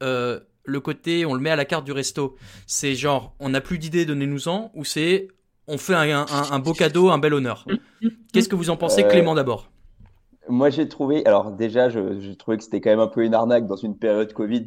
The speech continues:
Speaker 2: puisque bon, leur resto, a priori, il est pas
Speaker 1: <laughs>
Speaker 2: prêt de tout de suite rouvrir.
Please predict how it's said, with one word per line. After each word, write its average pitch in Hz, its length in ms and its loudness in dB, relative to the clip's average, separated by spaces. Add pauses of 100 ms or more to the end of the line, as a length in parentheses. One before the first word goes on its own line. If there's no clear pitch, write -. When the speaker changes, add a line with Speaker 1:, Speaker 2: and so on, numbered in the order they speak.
Speaker 2:
puisque - 240 -14
bon, 98 180 -4
leur 104 220 -6
resto, 110 340 -6
a 110 80 -6
priori, 104 580 -4
il - 80 -8
est 294 140 -4
pas 233 80 0
Speaker 1:
<laughs> - 0 -
Speaker 2:
prêt - 240 2
de 98 160 -2
tout 214 160 -12
de - 60 -10
suite - 180 -4
rouvrir. 113 480 -2